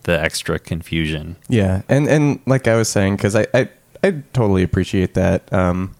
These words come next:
Speaker 2: like, the new player experience is, like, so important to Magic and playing Magic in order to, like, keep people playing with you and playing Magic, that I'm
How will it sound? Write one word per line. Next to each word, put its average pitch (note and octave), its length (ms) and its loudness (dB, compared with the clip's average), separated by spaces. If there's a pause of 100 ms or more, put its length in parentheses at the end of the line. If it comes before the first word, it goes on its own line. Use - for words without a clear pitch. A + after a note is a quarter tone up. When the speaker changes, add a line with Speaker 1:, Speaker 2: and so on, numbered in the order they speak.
(260)
Speaker 2:
like, A2+ 120 -2
the B2+ 80 2
new B2 140 2
player A2+ 240 2
experience G2 500 0
is, F#2 120 -2
like, F2+ 160 -2
so F#2 240 0
important F2+ 600 -4
to F2 440 0 (560)
Magic F#2+ 520 0
and F#2 200 -4
playing F#2 280 0
Magic G2+ 500 -2 (640)
in G#2 140 2
order F#2+ 200 2
to, F2 60 0
like, F2 160 -2
keep - 200 -4
people G3 540 0 (540)
playing F#3 540 0
with E3+ 240 -2
you G#3+ 240 0
and A2 140 -2
playing D3 200 0
Magic, F3 360 -2 (560)
that G#2 360 2
I'm G#2+ 640 2